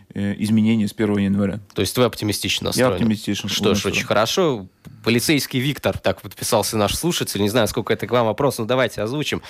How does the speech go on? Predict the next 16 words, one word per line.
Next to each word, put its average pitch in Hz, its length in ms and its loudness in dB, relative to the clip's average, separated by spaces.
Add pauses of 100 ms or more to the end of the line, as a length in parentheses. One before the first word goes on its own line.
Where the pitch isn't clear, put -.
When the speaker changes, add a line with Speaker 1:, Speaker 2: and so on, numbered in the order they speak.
(240)
Speaker 2:
Почему - 320 2
в 135 40 0
Латвии 139 360 0
министры, 120 480 -2
чиновники, 120 540 0
вот 90 180 -4
опять 95 240 -2
же, 95 80 -4
к-, 92 120 -12
ну, 110 120 0
мы 95 160 -4
же - 60 -6
к - 60 -20
депутатам 95 480 0
тоже 98 220 0
относятся, - 480 -2